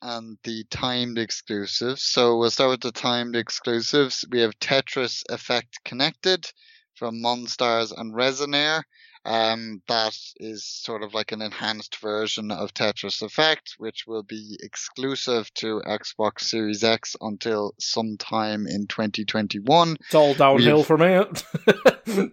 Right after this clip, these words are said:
Speaker 1: <laughs> Yeah. We have Yakuza Like a Dragon from the Ryu Ga Gotoku studio, um, which is exclusive until March second, twenty twenty-one, when it will launch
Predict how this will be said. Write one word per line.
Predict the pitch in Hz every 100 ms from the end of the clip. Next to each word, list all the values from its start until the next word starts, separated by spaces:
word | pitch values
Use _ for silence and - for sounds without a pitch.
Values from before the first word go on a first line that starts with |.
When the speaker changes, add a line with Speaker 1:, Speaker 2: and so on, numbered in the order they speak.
| _ 202
Speaker 1:
<laughs> | 160 -
Yeah. | 147 123 - - - - - -
We | 131
have | 262 135 123
Yakuza | 131 131 - - 151 147 147 139
Like | 131 131 120
a |
Dragon | 110 135 143 147 139 131
from | - 120 117
the | 117 113 110
Ryu | 107 113 120 123 123 117 110
Ga | 117 113 113
Gotoku | 104 110 - - 120 120 - 120 113 104
studio, | - 127 120 143 170 185 - - - -
um, | 113 113 113 110 -
which | 120 117 - - -
is | 117 107
exclusive | 110 - 127 123 113 120 110 -
until | - 110 - 110 107 107
March | 113 113 113 110 - - -
second, | - 123 123 117 - -
twenty | - 113 - 107
twenty-one, | - 107 110 107 147 147 139 -
when | 117
it | 113
will | 101 107
launch | 110 107 107